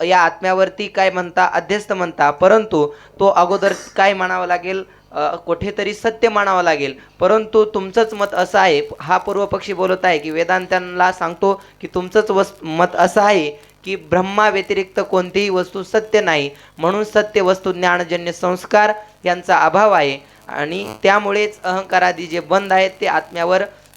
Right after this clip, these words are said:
त्या ठिकाणी अध्यस्त आहेत असे सिद्ध होऊ शकत नाही किंवा प्रमाता दोष, प्रमेय दोष आणि प्रमाण दोष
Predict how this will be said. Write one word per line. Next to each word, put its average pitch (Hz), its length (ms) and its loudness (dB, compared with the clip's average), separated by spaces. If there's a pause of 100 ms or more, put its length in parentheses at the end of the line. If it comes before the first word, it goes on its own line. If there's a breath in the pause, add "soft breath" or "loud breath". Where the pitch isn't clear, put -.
त्या 165 80 0
ठिकाणी 170 300 -4
अध्यस्त 202 460 -2
आहेत 180 260 2
असे 175 300 -8
सिद्ध 185 280 -6
होऊ 190 180 4
शकत 185 320 -6
नाही 135 220 -6 (260 soft breath)
किंवा 190 360 2 (360 soft breath)
प्रमाता 196 440 2
दोष, 202 220 -2 (180)
प्रमेय 185 300 -2
दोष 208 320 -2
आणि 180 180 -6
प्रमाण 190 440 0
दोष 147 200 0